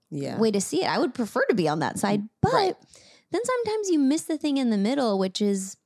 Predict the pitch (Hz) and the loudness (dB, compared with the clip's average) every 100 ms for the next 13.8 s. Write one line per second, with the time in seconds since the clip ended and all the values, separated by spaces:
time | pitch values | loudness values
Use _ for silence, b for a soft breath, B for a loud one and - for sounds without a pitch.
0 | _ 180 185 247 269 233 170 - 185 _ | _ -4 0 0 0 0 -2 -6 -12 _
1 | - 175 190 226 247 254 220 190 - 190 | -12 -8 -6 -8 -8 -8 -6 -6 -6 -4
2 | 196 170 175 175 165 - 156 165 170 156 | -4 -6 -8 -6 -8 -6 -8 -6 -8 -8
3 | 156 160 165 143 - _ - 202 175 196 | -6 -6 -8 -10 -14 _ -6 -4 -2 -2
4 | 190 196 156 160 151 151 151 147 143 - | -2 -4 -4 -4 -4 -6 -8 -8 -10 -6
5 | 151 160 151 135 - 143 139 139 - _ | -6 -4 -8 -10 -8 -8 -8 -10 -14 _
6 | _ _ _ _ _ - - 160 143 - | _ _ _ _ _ -14 -10 -8 -8 -8
7 | 135 143 143 - - - _ _ - 139 | -10 -10 -12 -14 -16 -20 _ _ -14 -8
8 | 135 - 135 113 90 - - _ - 190 | -8 -6 -10 -8 -12 -12 -16 _ -6 -4
9 | 170 190 196 139 135 147 - B B 139 | 0 0 0 -4 -6 -8 -10 B B -4
10 | 120 - 151 139 - - b b b b | -4 -6 -10 -10 -10 -16 b b b b
11 | b - 139 131 131 143 143 - - 123 | b -10 -8 -6 -8 -12 -16 -16 -14 -14
12 | - 143 135 135 - 147 131 131 160 170 | -14 -12 -8 -6 -4 -4 -6 -6 -8 -8
13 | 135 131 131 123 135 135 143 - | -8 -10 -14 -12 -12 -12 -12 -14